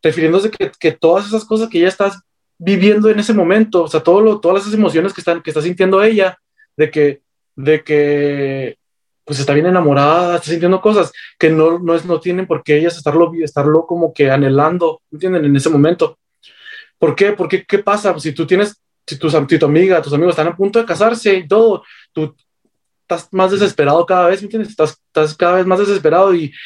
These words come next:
y estás buscando a ver quién es el primero que sale y muchas veces tomas, tomas decisiones, tomas decisiones que, que no están bien y encuentras a una persona que no es la persona,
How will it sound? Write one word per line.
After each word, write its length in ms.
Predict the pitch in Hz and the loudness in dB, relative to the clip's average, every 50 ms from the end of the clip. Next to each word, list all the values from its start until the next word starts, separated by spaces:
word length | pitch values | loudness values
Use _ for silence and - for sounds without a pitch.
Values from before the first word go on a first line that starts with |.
| - - | -8 -4
y 60 | 165 | -2
estás 180 | 147 - 151 147 | 0 0 0 0
buscando 440 | 165 170 - - 180 180 180 190 180 | 0 -2 -2 -2 -2 -2 0 0 0
a 60 | 180 | 0
ver 200 | 185 190 190 185 | 0 0 -2 -4
quién 140 | - 185 185 | -4 -4 -4
es 80 | 175 190 | -2 -2
el 80 | 196 196 | -2 -2
primero 320 | 190 147 139 143 165 170 | 0 0 2 2 2 0
que 100 | - 151 | 0 -2
sale 380 | 147 151 160 175 180 175 170 170 | -2 0 0 0 -2 -4 -6 -8
y 200 | - 165 151 147 | -8 -6 -4 -2
muchas 260 | 139 151 151 170 165 160 | 0 0 2 2 2 2
veces 240 | 160 170 180 175 | 2 0 -2 0
tomas, 420 | - 170 165 175 175 175 175 - _ _ _ _ - - _ | 0 0 0 2 0 -2 -2 -6 _ _ _ _ -20 -10 _
tomas 240 | - 160 160 175 180 | -2 0 0 0 0
decisiones, 880 | 196 185 139 156 135 151 185 202 208 202 185 175 170 - - - _ _ _ _ _ _ _ _ _ _ _ _ | -2 -4 -4 -4 -2 0 0 0 0 -2 -2 -2 -4 -4 -6 -12 _ _ _ _ _ _ _ _ _ _ _ _
tomas 220 | - 156 160 175 180 | -2 0 0 0 0
decisiones 420 | 175 147 156 196 208 185 - - | 0 0 0 0 0 -2 -6 -8
que, 300 | _ - 151 139 139 _ _ _ _ - | _ -2 -2 -2 -2 _ _ _ _ -4
que 160 | - 147 139 | -2 0 0
no 160 | 139 139 139 | 0 0 -2
están 200 | 131 - 151 147 | -2 -2 -2 2
bien 200 | 151 190 220 226 | 2 4 4 4
y 100 | 214 170 | 2 0
encuentras 380 | 156 147 143 156 156 185 180 175 | 0 0 0 0 0 -2 -4 -4
a 40 | 160 | -4
una 140 | 170 190 | -4 -4
persona 440 | - 175 156 139 185 196 190 180 - | -4 -4 -2 -2 -2 -2 -2 -4 -4
que 100 | - 147 | -4 -2
no 220 | 139 139 139 143 147 | -2 0 0 0 0
es 60 | 147 | 0
la 100 | 165 165 | 0 -2
persona, 500 | 156 143 135 170 165 180 190 196 170 - | -4 -4 -6 -4 -6 -6 -6 -6 -10 -12